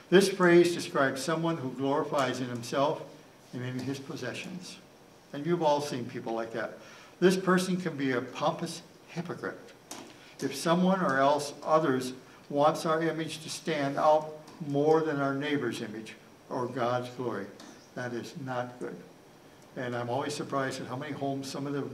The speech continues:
people in authority have, and I'm always, and the value of some of them, and, uh, it just boggles my mind. It's hard enough keeping one house in one yard going. Of course, they hire a lot of the work done, but that is a form of idol worship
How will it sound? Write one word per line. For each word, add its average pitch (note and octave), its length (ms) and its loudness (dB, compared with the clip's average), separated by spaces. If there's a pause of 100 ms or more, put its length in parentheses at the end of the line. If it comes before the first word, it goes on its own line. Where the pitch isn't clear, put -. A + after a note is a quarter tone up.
(240)
people D3+ 360 -4
in C3+ 100 -8 (140)
authority D3+ 480 -2
have, A2+ 340 -2
and A#2 120 -8
I'm A#2+ 140 -8
always, C3 200 -6 (420)
and C3+ 100 -6
the B2+ 60 -6
value C#3+ 420 2
of A#2 140 -4
some A2 240 -8
of A2 100 -6
them, B2 180 -8 (460)
and, A#2+ 440 -4
uh, A2+ 200 -2
it - 80 -12
just - 200 -12 (880)
boggles C#3+ 400 -2
my B2+ 140 -6
mind. B2+ 260 -4
It's G2 100 -10
hard B2 180 -2
enough B2 200 -8
keeping C#3+ 320 -4
one D3+ 200 2
house G2+ 360 -6
in A2+ 80 -10
one A2 200 -8
yard G#2 280 -6
going. G#2+ 240 -6
Of G#2 100 -14
course, A2+ 180 -6 (260)
they A#2 100 -6
hire B2+ 200 -2
a A#2 40 0
lot A2+ 240 2
of G#2+ 60 -8
the G#2 60 -10
work A#2 280 -6
done, D#3+ 300 -4
but A2+ 120 -12 (640)
that D#3 200 4
is F#3 120 0
a E3 60 -2
form D3 420 -4
of A#2+ 240 -6
idol C3 280 -2
worship B2+ 540 -6